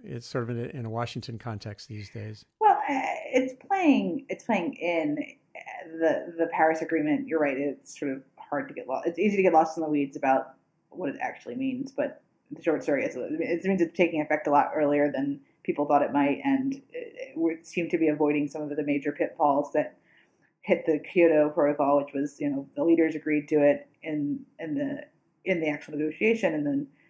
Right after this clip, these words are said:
Speaker 2: it didn't really get approved by countries around the world, uh, and at least enough of them.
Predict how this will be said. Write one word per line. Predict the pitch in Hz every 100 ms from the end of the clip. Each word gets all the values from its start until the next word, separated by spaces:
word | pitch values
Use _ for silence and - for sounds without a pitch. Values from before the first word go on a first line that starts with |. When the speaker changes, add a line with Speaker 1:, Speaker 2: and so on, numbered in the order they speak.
| _ -
Speaker 2:
it | -
didn't | 143 135 - -
really | 135 127
get | 123
approved | - 143 131 -
by | 143
countries | 143 147 147
around | 147 139
the |
world, | 156 175 151 165 - -
uh, | 151 147 156
and | 143 156
at |
least | 165 151
enough | 147 -
of | 143
them. | 147 170